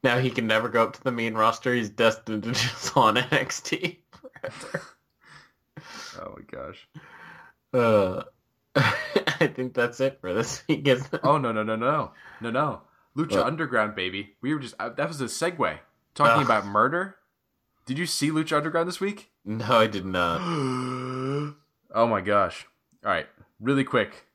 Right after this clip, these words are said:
Speaker 2: Catching
Speaker 1: Yeah.
Speaker 2: up. So, there was the Haunted House match, which was, um, a cage match with no disqualifications, shitloads of weapons all around, with, uh, Mil Muertes versus the Mac.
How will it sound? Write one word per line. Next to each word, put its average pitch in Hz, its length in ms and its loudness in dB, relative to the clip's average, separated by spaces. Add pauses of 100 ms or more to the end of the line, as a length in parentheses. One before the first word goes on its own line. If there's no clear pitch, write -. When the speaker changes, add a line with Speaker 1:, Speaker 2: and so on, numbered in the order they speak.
(120)
Speaker 2:
Catching 95 320 4
Speaker 1:
Yeah. 64 80 -10
Speaker 2:
up. - 100 -18 (500)
So, 101 420 0 (340)
there 113 160 0
was 117 100 -4
the 107 80 -4
Haunted 131 360 -2
House 120 300 2
match, 76 500 -8
which 104 280 -10
was, 98 400 -2
um, 82 460 -4 (440)
a 98 440 -6 (180)
cage 156 460 -6
match 135 480 -4 (400)
with - 340 -10 (320)
no 113 680 0
disqualifications, 98 1120 -4 (360)
shitloads 131 480 -2
of 110 120 -4
weapons 104 320 -2
all 90 160 0
around, 85 360 -4 (120)
with, 90 200 -14
uh, 80 280 -4
Mil 98 240 -4
Muertes 107 420 -4
versus 92 440 -10
the - 80 -12
Mac. 78 400 -10